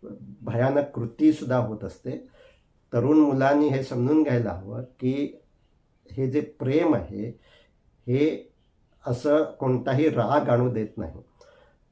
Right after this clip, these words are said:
त्यासाठी आधी स्वतःवर प्रेम करायला शिकायला हवं, म्हणजे मग इतर माझ्यावर प्रेम करत नाही आणि त्यामुळे मला एकाकीपणा वाटतो,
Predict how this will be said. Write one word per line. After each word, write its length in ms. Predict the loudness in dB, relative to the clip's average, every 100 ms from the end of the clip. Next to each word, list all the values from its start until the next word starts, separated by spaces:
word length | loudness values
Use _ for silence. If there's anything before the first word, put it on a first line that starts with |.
| _ _ -2
त्यासाठी 560 | -2 0 -4 -4 -4 -4
आधी 280 | -4 0 -2 -2
स्वतःवर 760 | -12 -4 -4 0 0 2 2 2
प्रेम 320 | 0 -2 -2
करायला 380 | -2 0 2 2
शिकायला 440 | -2 -6 -4 -4
हवं, 280 | -6 -10 -10 -12 _ _ _ _ -10
म्हणजे 440 | -2 0 2 2
मग 280 | 4 6 6 2 -16 -6
इतर 400 | -6 2 8 8
माझ्यावर 480 | 8 4 6 6 4
प्रेम 400 | 0 2 4 4
करत 460 | 4 4 4 4
नाही 460 | 0 0 -2 -4 -8
आणि 220 | -4 -4 -2
त्यामुळे 320 | -2 -4 -4
मला 300 | -2 -2 -2 -2
एकाकीपणा 800 | -4 -4 2 2 2 -2 0 0
वाटतो, 720 | 0 -2 -6 -10 -8 -6 -10